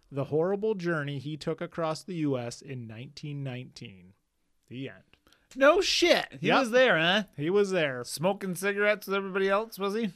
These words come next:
Speaker 1: Probably. <laughs> You really like that.
Speaker 2: Yeah, that, I loved it. Oh my <laughs> God.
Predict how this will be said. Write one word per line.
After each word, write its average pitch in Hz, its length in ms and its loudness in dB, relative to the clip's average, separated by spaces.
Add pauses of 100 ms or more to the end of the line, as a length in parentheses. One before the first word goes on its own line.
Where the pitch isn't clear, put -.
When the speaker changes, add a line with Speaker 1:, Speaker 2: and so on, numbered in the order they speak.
Speaker 1:
Probably. 165 360 4
<laughs> - 640 2 (540)
You 233 300 2
really 180 400 4 (120)
like 151 460 -2
that. 151 80 -6
Speaker 2:
Yeah, 185 220 8
that, 185 200 6
I 175 80 8
loved 143 560 4
it. - 240 -2
Oh 185 240 2
my - 280 -8 (160)
<laughs> - 160 -20
God. 131 340 -4